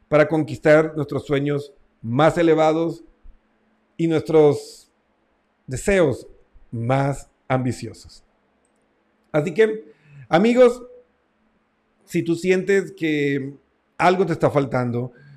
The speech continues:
que tus relaciones no funcionan bien, pues consulta con los expertos, escríbenos, w w w pernet p n l coach punto com, da clic,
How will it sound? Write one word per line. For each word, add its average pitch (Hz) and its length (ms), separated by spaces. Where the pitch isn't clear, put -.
que 156 400
tus 160 120
relaciones 160 760
no 151 300
funcionan 151 480
bien, 151 440
pues 202 320
consulta 196 440
con 214 100
los 190 100
expertos, 147 520
escríbenos, 214 600
w 277 220
w 233 140
w 185 440
pernet 170 540
p 190 140
n 170 100
l 156 140
coach 180 280
punto 147 220
com, 220 300
da 156 220
clic, 202 360